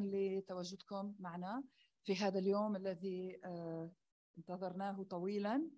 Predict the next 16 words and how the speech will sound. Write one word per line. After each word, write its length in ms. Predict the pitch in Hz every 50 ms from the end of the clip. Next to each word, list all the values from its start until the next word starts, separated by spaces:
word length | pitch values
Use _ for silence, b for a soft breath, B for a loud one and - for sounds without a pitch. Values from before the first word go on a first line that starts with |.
| - _ _ _ _ _ _ _ _ - _ -
آه، 420 | 185 185 180 180 180 180 180 180 180 180
اللي 200 | 190 190 196 196 196
هو 200 | 226 226 220 220 214 208 214 208 214 214 -
إطلاق، 560 | 196 - - 208 202 202 202 202 202 202 - - - - -
آه، 600 | 190 180 175 180 175 175 175 170 165 165 165 - -
الموسوعة 520 | 185 175 180 185 180 - - 202 185 180
التفاعلية 680 | 185 185 180 175 - 185 165 165 180 180 185 185 185 180
للقضية 440 | 175 160 160 - 180 160 180 175
الفلسطينية. 760 | 170 165 175 156 156 - - 170 156 175 180 196 214 254 311 - - - _ _ _ - - _ _ _ _ - 175
آه، 840 | 175 170 170 170 165 165 165 165 165 160 160 160 156 156 160 160 165 214 208 104 220 - - - - - _ _ _ - 175 -
فإحنا 600 | - - 196 185 180 - - 208 - 226 214 208 202
ب-، 120 | 185 - -
آه، 200 | 202 196 196 190
بنستقبلكم 580 | 190 196 - - 208 190 233 247 - 247 220
اليوم 240 | 220 220 233 240 226
طبعًا، 460 | - 208 175 165 156 160 160 180 226